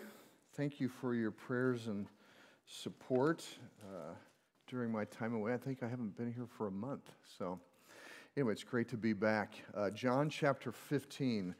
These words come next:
one of my favorite passages in all of the Bible. This is our last, uh, message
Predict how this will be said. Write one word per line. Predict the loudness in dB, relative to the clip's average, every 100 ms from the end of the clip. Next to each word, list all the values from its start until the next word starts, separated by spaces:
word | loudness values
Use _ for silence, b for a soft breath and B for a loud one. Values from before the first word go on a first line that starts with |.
| B B B
one | -2 4
of |
my | 6 4
favorite | 4 4 6 4 0
passages | 0 2 2 0 -2 0 2
in | 4
all | 8 8
of | 6
the | 4
Bible. | 6 8 6 2 -2 B B B B B B _ _ _
This | 0 4
is | 8
our | 10 12
last, | 12 12 10 4 -6 -4
uh, | 0 4 4
message | 8 8 8 4 2 2 -2